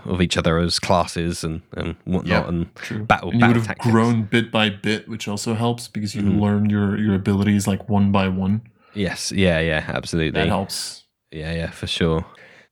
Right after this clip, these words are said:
Speaker 1: So, I think, I think it's nice to reframe it, like you said, positively. Like, that's the way it's meant to be. To be like, "I've only just started. You, you know, I can do this all day." Like, proper, like, <laughs> you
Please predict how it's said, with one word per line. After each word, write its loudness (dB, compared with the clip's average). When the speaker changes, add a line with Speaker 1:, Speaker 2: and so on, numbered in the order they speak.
Speaker 1:
So, 2
I 2
think, 2
I 0
think 2
it's -8
nice 2
to -4
reframe -2
it, -8
like -8
you -10
said, -4
positively. -4
Like, -8
that's -2
the -8
way -4
it's -6
meant -2
to -6
be. 0
To -4
be 2
like, -2
"I've -2
only 4
just 2
started. -2
You, -2
you 2
know, 6
I 6
can -8
do -2
this 0
all 2
day." 0
Like, -2
proper, 2
like, 2
<laughs> -
you 0